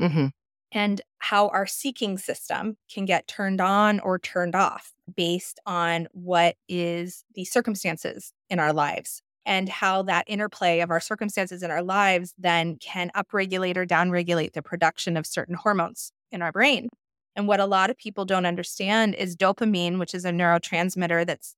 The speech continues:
Speaker 2: an excitatory, uh, pleasure-seeking neurotransmitter, is the most important, uh, way of, of turning on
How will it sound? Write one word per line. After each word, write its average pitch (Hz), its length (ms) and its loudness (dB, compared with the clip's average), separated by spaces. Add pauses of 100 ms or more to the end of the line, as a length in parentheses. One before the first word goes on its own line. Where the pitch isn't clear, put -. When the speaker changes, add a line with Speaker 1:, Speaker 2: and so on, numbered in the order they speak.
Speaker 2:
an 185 80 -6
excitatory, 180 1160 -2 (180)
uh, 165 280 -4
pleasure-seeking 190 960 -2
neurotransmitter, 180 800 -4 (360)
is 254 400 0
the 196 200 -4
most 202 460 2
important, 190 1120 0 (340)
uh, 165 380 2
way 196 480 0
of, 190 260 -2 (260)
of 180 180 -8
turning 226 400 4
on 190 420 2